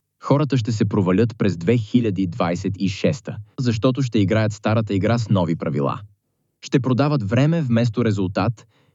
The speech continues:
и ще се надяват на късмет вместо на система. Ще ги убие скоростта на пазара и разсейването,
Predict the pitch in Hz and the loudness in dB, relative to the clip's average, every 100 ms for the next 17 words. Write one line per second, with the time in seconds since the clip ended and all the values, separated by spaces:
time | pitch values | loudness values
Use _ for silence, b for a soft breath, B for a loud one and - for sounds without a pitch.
0 | _ 151 135 147 123 123 104 143 151 127 | _ 0 2 2 2 2 2 0 0 0
1 | 110 110 101 - 135 131 104 95 85 - | 0 0 -2 0 0 0 -2 0 0 -2
2 | 90 80 - - 76 62 - - _ - | -4 -4 -6 -2 -2 -2 -8 -16 _ -2
3 | - 117 113 95 156 135 - 117 104 127 | 2 4 2 4 2 2 -2 -2 0 2
4 | 127 110 101 117 127 117 98 95 120 123 | 2 0 0 2 2 0 0 -2 2 2
5 | 92 78 104 | 2 -4 -6